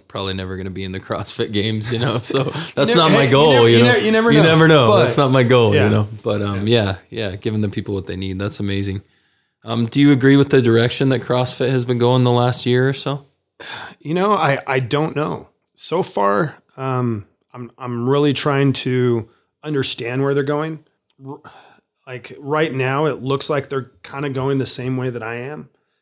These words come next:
Speaker 2: in regards to they're really taking the emphasis off of the CrossFit Games athlete and more on, you know, somebody like me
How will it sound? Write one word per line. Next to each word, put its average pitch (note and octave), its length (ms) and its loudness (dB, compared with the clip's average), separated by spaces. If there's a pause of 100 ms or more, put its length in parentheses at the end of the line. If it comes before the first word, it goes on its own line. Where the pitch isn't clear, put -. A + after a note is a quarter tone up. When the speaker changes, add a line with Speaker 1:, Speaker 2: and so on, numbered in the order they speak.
(160)
Speaker 2:
in B2+ 140 -18
regards B2 440 -8
to B2 500 -8 (160)
they're A#2 200 -14
really C3+ 340 -2
taking B2 720 -6 (800)
the B2 240 -18
emphasis C#3 560 -4 (100)
off A#2+ 340 -4
of B2+ 380 -4
the A#2 60 -12
CrossFit A#2 680 -10
Games A#2 320 -12
athlete D3+ 520 -10 (420)
and A#2 160 -20
more C3 300 -4
on, B2 520 -2 (640)
you C3 120 -18
know, A2 260 -16 (200)
somebody C3 360 -8
like A#2 240 -8
me B2 340 -10